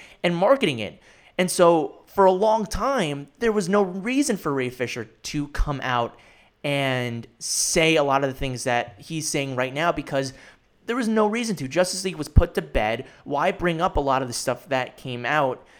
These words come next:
if this happened years and years ago? But because the Snyder Cut is coming out right now, because there, there is more momentum to talk about this is what Zack wanted to do, he didn't get the chance to fulfill it, and these are the reasons that would happen, then I have to take his words for what they are right now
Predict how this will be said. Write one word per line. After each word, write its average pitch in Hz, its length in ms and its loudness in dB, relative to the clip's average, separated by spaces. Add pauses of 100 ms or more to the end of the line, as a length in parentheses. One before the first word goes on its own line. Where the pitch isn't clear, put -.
(200)
if 147 100 -8
this 151 200 -4
happened 160 320 0
years 151 180 -2
and 143 80 -6
years 143 160 -4
ago? 175 180 2
But 135 140 -4
because 151 340 -4
the 151 80 -4
Snyder 180 420 -2
Cut 180 180 -6
is 131 100 -10
coming 123 320 -10
out 107 180 -6
right 101 260 -8
now, 95 320 -8 (360)
because 160 680 0
there, 143 420 -4 (140)
there 156 140 0
is 175 220 0
more 156 180 0
momentum 147 440 -2
to 117 40 -8
talk 131 280 -2
about 120 380 0 (360)
this 156 180 -4
is 147 80 -10
what 139 180 0
Zack 147 320 0
wanted 139 240 -4
to 127 60 -12 (100)
do, 139 220 0
he 135 160 -12
didn't 147 180 -6
get 131 140 -6
the 127 40 -10
chance - 220 -6
to 131 60 -14
fulfill 202 380 2
it, 175 140 0
and 147 160 -4
these 156 160 -2
are 143 60 2
the 139 80 0
reasons 135 320 -2
that 120 120 0
would 113 100 -4
happen, 165 480 -2 (400)
then 175 120 4
I 170 80 4
have 208 160 2
to 196 80 -8
take 180 180 -4
his 151 120 -2
words 180 420 0
for - 140 -6
what 175 220 0
they 170 140 2
are 208 200 0
right 107 220 -2
now 95 260 -10